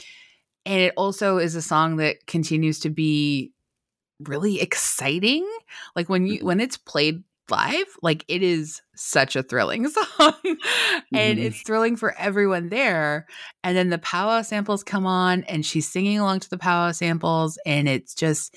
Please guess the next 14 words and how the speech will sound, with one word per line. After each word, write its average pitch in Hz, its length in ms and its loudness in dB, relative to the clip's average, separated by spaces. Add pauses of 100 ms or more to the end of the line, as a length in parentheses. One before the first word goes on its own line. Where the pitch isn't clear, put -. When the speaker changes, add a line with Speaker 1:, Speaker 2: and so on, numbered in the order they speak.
(540)
Speaker 1:
it 170 80 -4
comes 208 260 0
alive. 190 600 0
And, 160 160 2
like, 160 240 2
each 214 480 -2
version 175 380 0
of 156 140 -2
that 151 260 0
song 151 640 0 (720)
kind 165 320 -2
of, 175 220 0
I 156 120 2
think, 151 440 -2